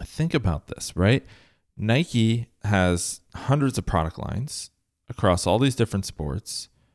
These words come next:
Their marketing is based on the celebrity of getting athletes to, to market for them. And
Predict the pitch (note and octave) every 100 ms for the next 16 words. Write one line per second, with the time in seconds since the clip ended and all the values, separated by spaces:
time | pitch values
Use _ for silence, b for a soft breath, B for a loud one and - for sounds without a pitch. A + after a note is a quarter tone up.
0 | _ - F#2 F2 G#2 C3+ D3+ A#2+ G2 A2
1 | F#2+ F2 E2+ F2 - F2+ F2+ - F2 E2+
2 | E2 - _ _ _ _ F2+ - F2 E2+
3 | G2 F#2+ E2+ E2+ - E2+ D#2+ - F2 D#2+
4 | D#2+ F2 - E2 - - E2+ D#2+ - E2
5 | D#2+ E2 - - D#2+ D2+ C#2+ E2+ E3+ _
6 | A2 A2 G#2+ G2+ G2